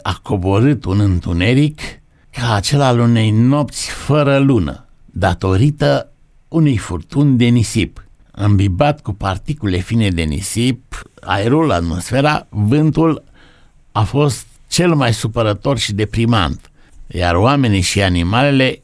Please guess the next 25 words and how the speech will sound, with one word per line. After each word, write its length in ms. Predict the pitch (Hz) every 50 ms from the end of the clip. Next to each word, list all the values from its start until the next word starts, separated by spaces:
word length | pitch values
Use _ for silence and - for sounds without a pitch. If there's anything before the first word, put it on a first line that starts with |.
| _ _
căutau 680 | - - 107 98 90 95 - - 120 117 113 117 110 82 -
adăpost 680 | - - 95 82 80 80 - - 120 123 123 110 - - _ -
la 160 | - 92 92
orice 300 | 107 101 110 - - 92
dâmb 260 | 87 95 120 123 117
sau 200 | - 87 87 101
orice 220 | 98 98 - - -
scobitură. 720 | - - - 90 87 87 85 - - 85 71 - - - - - - - _ _ -
Scritorul 500 | - - - 110 104 - 117 127 131 131
continuă 500 | - 107 101 95 101 110 120 120 101 90
și 180 | 90 92 101 90
spune: 440 | 85 - - 120 120 110 95 92 - - - - - _ - -
„Nisipul 560 | - 71 85 85 85 - 156 139 139 139 123
cel 240 | 107 - - 113 98
fin 420 | - - - 123 135 151 160 147 -
a 160 | - - 98 92
pătruns 640 | - 98 90 87 - 135 139 151 156 151 - -
în 180 | 107 107 110 143
orice 420 | 165 180 156 - - - 127 117
încăpere, 1000 | 110 104 95 - 104 92 - - - 135 123 110 98 92 107 123 143 143 135 - - - - -
până 300 | _ - 139 147 147 135
și 220 | 127 - - - 156
în 340 | 165 170 160 143 120 95 - -
toaletele 640 | - 123 131 127 131 156 175 175 - 131 117 123 120
caselor. 800 | 110 - 135 120 107 - - 80 65 55 - - - - -